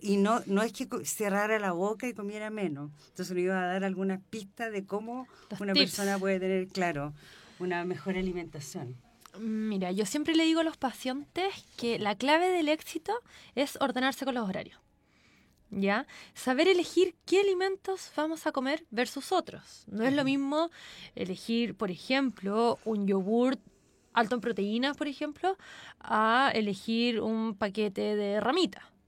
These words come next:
Speaker 1: Claro.
Speaker 2: ¿Ya? O sea, uno podría tomarse harto yogurt, pero no así comerse varios paquetes de ramita.
Speaker 1: Ujú.
Speaker 2: ¿Ya?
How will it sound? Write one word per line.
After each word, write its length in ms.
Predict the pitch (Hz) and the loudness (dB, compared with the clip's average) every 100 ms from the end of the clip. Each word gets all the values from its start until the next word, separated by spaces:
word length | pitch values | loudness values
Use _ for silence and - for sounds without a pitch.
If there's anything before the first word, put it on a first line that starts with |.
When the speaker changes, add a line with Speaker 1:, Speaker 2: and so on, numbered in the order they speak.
| _ _ _ | _ _ _
Speaker 1:
Claro. 320 | - 151 127 - _ | -12 -12 -12 -18 _
Speaker 2:
¿Ya? 300 | 196 196 240 - - - - | -4 -2 -4 -10 -20 -20 -18
O 40 | |
sea, 300 | - 214 208 196 - - - | 0 4 4 0 -14 -20 -6
uno 240 | 220 240 214 | 0 2 4
podría 440 | 202 202 226 208 - _ _ - | 4 4 4 2 -4 _ _ -2
tomarse 400 | 214 220 - 202 | 2 2 2 -2
harto 240 | 214 302 | 0 0
yogurt, 560 | 262 269 294 381 392 - - _ _ _ - | 0 2 4 4 2 -10 -20 _ _ _ -2
pero 200 | 233 214 | 0 2
no 140 | 214 | 4
así 340 | 294 294 330 349 | 4 6 6 6
comerse 800 | 320 285 277 - 277 277 269 - - _ | 2 0 -2 -4 0 2 0 -2 -10 _
varios 360 | - 262 269 285 | 2 4 6 4
paquetes 360 | 285 285 262 269 | -2 0 -2 0
de 120 | 302 | 0
ramita. 500 | 349 494 381 - - _ - | 0 2 0 -2 -16 _ -18
Speaker 1:
Ujú. 120 | 160 143 127 _ - | -14 -14 -18 _ -4
Speaker 2:
¿Ya? 260 | 208 254 | -2 -2